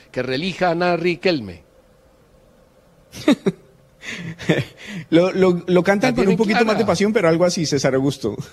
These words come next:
Speaker 2: <laughs>
Speaker 1: Eso, por eso una cosa es jugar fútbol, pegarle a la pelota, y otra cosa muy distinta
Speaker 2: Sí,
Speaker 1: es
Speaker 2: no.
Speaker 1: ser directivo de un equipo
Speaker 2: Dirigir.
Speaker 1: de fútbol. Por eso pregúntele a Bermúdez y al Chicho Serna, por ejemplo.
Speaker 2: Sí, no, no.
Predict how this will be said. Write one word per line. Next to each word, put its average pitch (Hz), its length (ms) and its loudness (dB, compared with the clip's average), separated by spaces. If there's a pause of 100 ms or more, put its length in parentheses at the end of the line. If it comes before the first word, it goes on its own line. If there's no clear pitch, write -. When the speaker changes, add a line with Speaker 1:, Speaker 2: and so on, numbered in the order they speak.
(160)
Speaker 2:
<laughs> - 320 -6
Speaker 1:
Eso, 131 260 -4 (200)
por 147 160 0
eso 165 180 -2
una 220 120 0
cosa 202 320 2
es 165 220 -2
jugar 180 380 -2
fútbol, 151 440 0
pegarle 175 460 -2
a 226 60 2
la 220 100 -2
pelota, 190 480 -2 (280)
y 135 80 -4
otra 156 180 -2
cosa 165 180 -4
muy 165 140 -2
distinta 156 640 -2 (200)
Speaker 2:
Sí, - 120 0
Speaker 1:
es 175 220 2
Speaker 2:
no. 143 60 -6
Speaker 1:
ser 147 260 -4
directivo 147 680 -2
de 117 80 -2
un 131 120 -4
equipo 131 240 2
Speaker 2:
Dirigir. 143 200 6
Speaker 1:
de 196 60 2
fútbol. 120 160 -6
Por 123 120 -10
eso - 180 -10
pregúntele 143 380 -6
a 160 40 -2
Bermúdez 143 420 -6
y - 20 -6
al 117 80 -8
Chicho 127 280 -8
Serna, 160 320 -4
por 113 120 -6
ejemplo. 120 380 -10 (1500)
Speaker 2:
Sí, 175 220 4
no, 110 140 -2
no. 73 140 -8